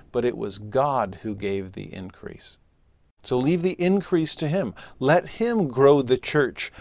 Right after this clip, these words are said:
one cubit. And he's doing that, cubit by cubit by cubit.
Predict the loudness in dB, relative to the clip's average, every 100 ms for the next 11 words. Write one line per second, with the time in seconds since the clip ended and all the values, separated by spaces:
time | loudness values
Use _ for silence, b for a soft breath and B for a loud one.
0 | B -4 -2 -2 -6 -10 -8 -8 -8 -14
1 | -20 _ _ _ _ _ _ -10 -6 -4
2 | -4 -4 -6 -12 -18 _ _ _ b b
3 | -8 -2 0 0 -2 -6 -6 -8 -8 -8
4 | -12 -10 -12 -12